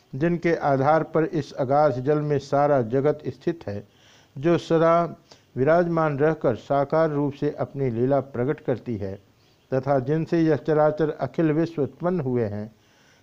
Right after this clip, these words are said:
सदा प्रसन्न रहने वाली वे ही भगवती महाशक्ति मनुष्यों का उद्धार करने के लिए अवतरित हुई हैं। वर देना उनका स्वभाव ही है। वे परम विद्या स्वरूपिणी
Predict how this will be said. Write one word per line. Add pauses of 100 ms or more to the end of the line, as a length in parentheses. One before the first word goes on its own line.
(100)
सदा
प्रसन्न
रहने
वाली
वे
ही
भगवती (460)
महाशक्ति
मनुष्यों
का
उद्धार
करने
के
लिए (440)
अवतरित
हुई
हैं। (500)
वर
देना
उनका
स्वभाव
ही
है। (500)
वे
परम
विद्या
स्वरूपिणी